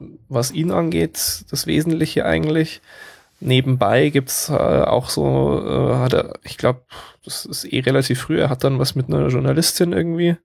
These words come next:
die denkt halt, „Ah, cool, die, die kann jetzt da aus ihm ein bisschen was rauskriegen und, und den großen Durchbruch machen“, wogegen er halt, äh, sich denkt, „Ja, klasse, da kann ich Informationen, äh,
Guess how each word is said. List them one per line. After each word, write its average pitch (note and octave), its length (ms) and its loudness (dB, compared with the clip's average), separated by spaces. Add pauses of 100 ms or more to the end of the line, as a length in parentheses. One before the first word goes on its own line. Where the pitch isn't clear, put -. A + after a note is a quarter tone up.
(680)
die D#3 420 -2
denkt - 400 -4
halt, C3+ 400 0
„Ah, C3 140 0 (120)
cool, E3+ 320 2 (120)
die, C#3+ 200 -4
die D#3 140 -6
kann - 180 -4
jetzt - 220 -4
da - 40 -2
aus - 160 -2
ihm E3+ 100 -4
ein D#3+ 40 -6
bisschen D3+ 240 -2
was C#3 180 0
rauskriegen D3+ 640 0
und, - 280 -6
und - 460 -8
den C#3+ 100 -2
großen C3+ 320 -2
Durchbruch D#3+ 340 0
machen“, D#3 400 -4
wogegen - 920 -4 (600)
er B2 360 2
halt, C#3+ 360 0
äh, - 220 0
sich C3 220 -2
denkt, B2+ 320 0
„Ja, C#3+ 160 2
klasse, - 340 0
da C#3 140 2
kann C#3 180 -2
ich C3 100 0
Informationen, C#3 880 -4
äh, - 140 -6